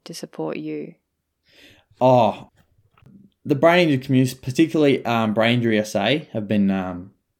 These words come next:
Speaker 2: have been amazing. Um, I did the, uh, Youth Reconnect program through Brain Injury S A last year, and, um, yeah, that was one of the best choices I'd made.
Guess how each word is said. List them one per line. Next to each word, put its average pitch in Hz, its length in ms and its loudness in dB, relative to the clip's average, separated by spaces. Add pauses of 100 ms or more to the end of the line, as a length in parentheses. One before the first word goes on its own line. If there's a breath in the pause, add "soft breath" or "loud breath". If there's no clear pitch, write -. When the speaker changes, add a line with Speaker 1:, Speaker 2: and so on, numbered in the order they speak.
(200)
Speaker 2:
have 104 120 -8
been 104 140 0
amazing. 95 560 -4 (760 soft breath)
Um, 104 320 0
I 120 140 2
did 120 260 0
the, 110 520 2 (260)
uh, 104 220 -2
Youth 110 480 0
Reconnect 110 540 -4
program 98 640 -4 (440)
through 104 240 -2
Brain 98 200 -2
Injury 98 240 -2
S 98 140 -10
A 95 400 -4 (720)
last 104 440 -2
year, 95 260 -4 (640 soft breath)
and, 101 340 -2
um, 98 340 0
yeah, 107 220 4
that 113 140 4
was 117 100 0
one 107 100 0
of 95 60 -2
the 90 60 -8
best 98 420 -6
choices 101 320 -6
I'd 90 180 -8
made. 98 340 -4